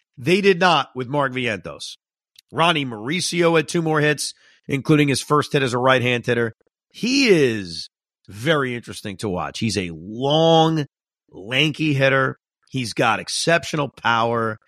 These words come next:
He's so fast. I love that batting stance from the left side.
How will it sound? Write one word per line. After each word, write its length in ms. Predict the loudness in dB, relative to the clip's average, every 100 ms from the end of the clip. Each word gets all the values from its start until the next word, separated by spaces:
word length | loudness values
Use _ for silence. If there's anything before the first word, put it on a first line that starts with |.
| _ _ _
He's 260 | -8 -6 -4
so 340 | 0 2 2
fast. 680 | -2 -4 0 2 0 -2 -6
I 60 | 0
love 220 | 2 4
that 180 | 2 2
batting 300 | -2 -2 -4
stance 300 | -8 -8 -10
from 120 | -10
the 80 | -6
left 200 | -6 -6
side. 340 | -6 -6 -8